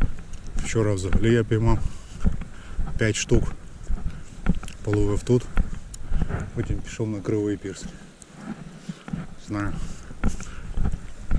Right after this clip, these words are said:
Зараз попробуємо. Якщо нічого не буде, то підемо туди знову. Фіріна в береговій лінії є.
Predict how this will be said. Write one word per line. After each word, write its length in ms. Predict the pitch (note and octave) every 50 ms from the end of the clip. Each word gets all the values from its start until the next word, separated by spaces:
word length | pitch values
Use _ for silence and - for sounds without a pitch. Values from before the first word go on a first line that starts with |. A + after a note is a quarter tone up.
| - - - - - - - - -
Зараз 200 | G#2 G#2 G#2 G2+
попробуємо. 520 | - - G#2+ - - A#2+ A#2+ A#2+ A#2 A2 A2+ - - - - - - -
Якщо 240 | G#2+ - - G#2+
нічого 340 | G2+ G#2 G2 - - G#2 G#2
не 60 | G#2+
буде, 260 | - G2+ G2+ G#2 G2+ - - - - - - - - - - - - - - - - - - - - - - - - -
то 60 | -
підемо 280 | - G#2 - G2+ F#2 F2+ -
туди 200 | G2 F#2+ F#2+ F2+
знову. 280 | F#2 F#2 G#2 G2 F2 D#2+ - - - - - - - - - - - - - - - - - - - - - - - - - - - - - - - - - - - - - -
Фіріна 380 | - A#2+ A2+ A#2 A#2+ A#2+ A2+ G#2+
в 60 | G2
береговій 560 | F#2 G2 G#2+ A2 G#2 G2+ G#2+ A2 A2 A2 A2
лінії 480 | G#2+ A2 G#2+ G#2 G2+ G2+ G2+ G2 G2+ G#2
є. 160 | A#2 A#2+